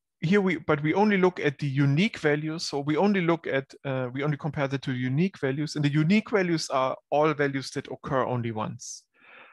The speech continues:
Um, and again, an attribute is a potential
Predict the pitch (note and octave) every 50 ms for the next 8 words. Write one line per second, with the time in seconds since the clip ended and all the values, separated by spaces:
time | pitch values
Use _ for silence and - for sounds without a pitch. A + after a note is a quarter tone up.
0 | _ _ - - C3 B2+ B2+ B2 A#2+ A#2+ B2 _ _ _ _ _ _ _ _ _
1 | _ _ _ _ _ - - - C#3 B2+ C3 B2 D#3+ E3 F#3 F#3+ E3+ C#3 C#3+ D#3+
2 | - - D#3 D3+ D#3 D3+ D#3+ C3+ - C#3 - - - - D#3 C#3 C3 - - C#3